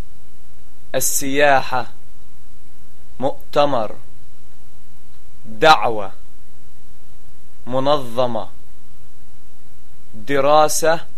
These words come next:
يدرس، بحث، يوم، يومين،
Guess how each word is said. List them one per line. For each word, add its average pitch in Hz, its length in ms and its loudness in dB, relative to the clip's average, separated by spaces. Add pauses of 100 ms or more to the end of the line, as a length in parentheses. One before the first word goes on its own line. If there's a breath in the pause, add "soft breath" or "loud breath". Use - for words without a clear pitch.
(340)
يدرس، 120 840 0 (1120)
بحث، 143 460 2 (2000)
يوم، 120 540 4 (1080)
يومين، 131 760 2